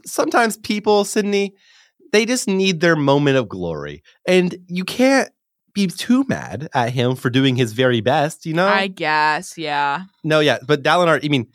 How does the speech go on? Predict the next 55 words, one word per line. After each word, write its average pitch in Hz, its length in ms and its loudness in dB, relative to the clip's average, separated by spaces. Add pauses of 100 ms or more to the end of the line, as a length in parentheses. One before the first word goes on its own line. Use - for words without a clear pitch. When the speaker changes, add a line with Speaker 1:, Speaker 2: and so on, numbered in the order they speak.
Speaker 1:
he - 200 -4
even 165 180 0
said 131 180 2
earlier 104 300 -2
that 95 140 -6
that's 110 200 0
kind 104 260 -2
of 95 120 -4
what 98 160 -4
he 101 120 -14
was 92 140 -8
hoping 98 300 -8
would 101 100 -4
happen. 117 400 -2 (140)
Speaker 2:
Yeah. 165 240 0
Speaker 1:
Like, 147 100 -2
he, 135 320 -4
he 135 380 -2
wants 131 500 -2 (460)
this 120 320 0 (100)
to 120 100 -8
be, 110 280 -6
him 123 160 -2
to 113 100 -2
be 113 140 -6
seen 107 440 -4
as 98 260 -2
powerful 95 520 -4
and 82 80 -10
helpful. - 420 -14
Speaker 2:
Yes. 180 280 -2
Speaker 1:
So - 260 -6
it's 131 120 -2
kind 185 200 0
of, 165 160 -2 (360)
even 196 180 -2
though 208 100 2
it 190 60 -2
kind 170 140 0
of 139 60 0
sucks - 380 -2
for 139 120 0
them 123 180 2
that 110 100 -2
they 113 100 0
did 117 120 -2
all 117 80 4
the 110 100 0
work 104 240 -2
and 95 100 -6
got 101 200 -2
none 98 100 -4
of 104 60 -2
the 101 60 -4
glory, 101 340 -4